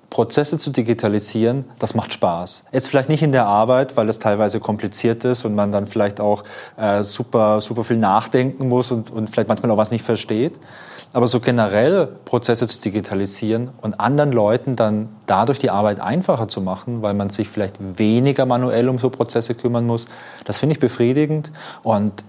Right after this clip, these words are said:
ja, hier im Medizinbereich oder in diesem ganzen E-Health-Bereich,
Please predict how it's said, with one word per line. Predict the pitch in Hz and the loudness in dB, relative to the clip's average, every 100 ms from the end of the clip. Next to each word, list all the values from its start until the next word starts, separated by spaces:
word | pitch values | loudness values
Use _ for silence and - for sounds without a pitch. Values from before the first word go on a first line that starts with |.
| - - | -14 -4
ja, | 104 | -4
hier | 101 107 123 131 | -2 2 4 4
im | 104 117 | 2 0
Medizinbereich | 110 104 - 110 110 104 104 120 | 2 0 0 0 2 2 0 0
oder | 117 101 | 0 0
in | |
diesem | 101 104 | -2 -4
ganzen | 101 98 107 - | -4 -4 -4 0
E-Health-Bereich, | 135 110 110 113 - 120 107 113 | 0 2 0 -2 -2 2 4 2